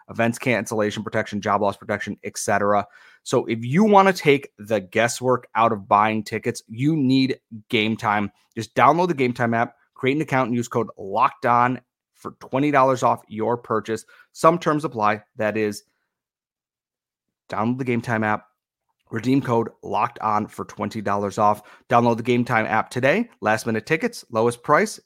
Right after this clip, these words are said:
guaranteed. We are back here at Locked On Canadiens. And as we usually do the first episode of the week, it is three up and three down. I didn't have a lot of complaints last week because why? It's the holiday season. Nobody wants to hear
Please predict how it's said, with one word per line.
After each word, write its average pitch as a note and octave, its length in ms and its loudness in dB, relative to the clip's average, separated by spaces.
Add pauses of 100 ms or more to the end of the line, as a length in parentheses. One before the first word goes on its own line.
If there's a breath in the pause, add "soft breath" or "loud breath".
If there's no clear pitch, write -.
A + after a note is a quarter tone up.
(200)
guaranteed. G2 720 -6 (1400 soft breath)
We B2+ 500 0 (160)
are A#2+ 320 4 (200)
back A#2 400 2
here - 300 -8
at A2 220 -2
Locked G#2+ 260 0
On G2+ 260 -4
Canadiens. G2+ 460 -6
And A#2+ 80 0
as C#3 160 2
we D#3 100 -2
usually C#3+ 280 0
do C#3+ 100 0
the C3+ 80 -2
first C3+ 280 -2
episode C3 260 -2
of A#2+ 60 -8
the B2+ 60 -2
week, B2+ 220 -2
it C3 80 0
is B2+ 140 2
three C3 240 0
up A#2 140 0
and A2 140 -4
three A2 200 -6
down. A#2 420 2 (400 loud breath)
I C#3+ 60 6
didn't E3+ 120 6
have E3 100 6
a - 20 8
lot D#3 160 8
of C#3+ 80 2
complaints C3+ 380 -2
last B2 240 0
week B2+ 180 -4
because C3 320 -4
why? G2 360 2
It's A#2+ 260 -4
the A#2 100 2
holiday F#2+ 400 -2
season. G#2+ 360 -4
Nobody C3+ 340 0
wants G#2+ 260 -2
to - 100 -18
hear - 200 -12